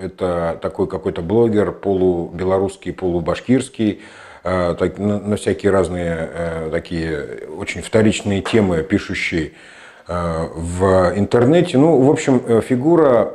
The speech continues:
сформирована исключительно синтетически, я имею в виду как кандидат, э, в главы Республики Башкортостан. По задумке политтехнологов Белого дома он должен на себя отвлечь, э, ту часть электората, которая, вот, м,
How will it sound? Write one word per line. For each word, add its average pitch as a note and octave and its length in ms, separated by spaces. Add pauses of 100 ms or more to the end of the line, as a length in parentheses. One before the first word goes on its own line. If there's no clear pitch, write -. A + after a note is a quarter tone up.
(160)
сформирована A#2 1200
исключительно G#2+ 520
синтетически, B2 760
я A2 100
имею A2 280
в F#2 40
виду G2+ 220
как G2 300
кандидат, G2 580 (480)
э, F#2+ 180
в F2+ 160
главы F#2+ 420
Республики F2+ 480
Башкортостан. G#2+ 760
По B2 120
задумке G#2+ 800
политтехнологов F#2 800
Белого F2 360
дома D3+ 300
он G#2+ 220
должен G#2+ 380
на G2 80
себя G2+ 400
отвлечь, A2+ 520 (400)
э, F#2 140
ту B2+ 220
часть G#2+ 340 (160)
электората, F#2+ 640
которая, A#2+ 500
вот, G2 300 (160)
м, E2+ 200